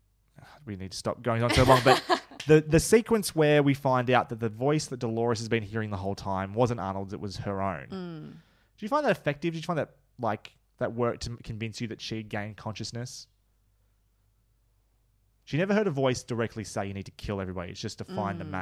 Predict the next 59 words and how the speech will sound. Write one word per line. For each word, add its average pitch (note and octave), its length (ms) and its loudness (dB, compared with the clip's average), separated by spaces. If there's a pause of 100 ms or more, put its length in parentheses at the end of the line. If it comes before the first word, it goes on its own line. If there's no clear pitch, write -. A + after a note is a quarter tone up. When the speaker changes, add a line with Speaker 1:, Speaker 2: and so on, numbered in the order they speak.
Speaker 1:
maze. G2+ 160 -16
And G#2+ 80 -6
I G#2+ 60 -4
feel C3+ 240 -2
like A2 200 0
that's - 240 -4
satisfying, G2 600 -8
that F#2 180 -10 (420)
she C3+ 240 2
is A#2 100 0
the A2+ 60 -2
one G#2+ 140 -2
who G2 80 -6
decides G2 320 -4
to - 100 -14
take - 120 -10
the G#2+ 40 -16
gun F#2 260 -8
and F2+ 220 -16 (920)
follow G#2+ 200 0
through G#2 260 -4
and, G#2+ 220 -8
and A#2+ 200 -8
do B2 160 0
what A2 180 -2
Ford G2+ 400 -8
wanted C3 280 2
her A2 100 4
to, G2 260 -6
but G#2 120 -10
Ford G#2+ 240 -6
never G2 160 -6
forced G#2 340 -8
her G2+ 80 -8
to. F#2+ 180 -12 (300)
Speaker 2:
Yeah. G3+ 500 -14 (340)
Speaker 1:
She C3 120 0
didn't C3+ 220 0
have A#2+ 240 0
to B2 60 -4
hear A#2+ 280 -2
the G#2+ 120 2
words G2+ 720 0 (260)
that - 200 -4 (100)
Arnold G#2 300 -4
said G#2+ 200 -6
to G2+ 60 -10
trigger G#2 280 -6
in G2 80 -6
the F#2+ 60 -10
first E3 280 6
place, G2 320 -4
which - 140 -14
was G2 140 -10
the, G2 260 -4 (260)
"These G#2+ 160 -6
violent G2 220 -2
delights" G2 680 -6
Speaker 2:
Mm. F3+ 140 -20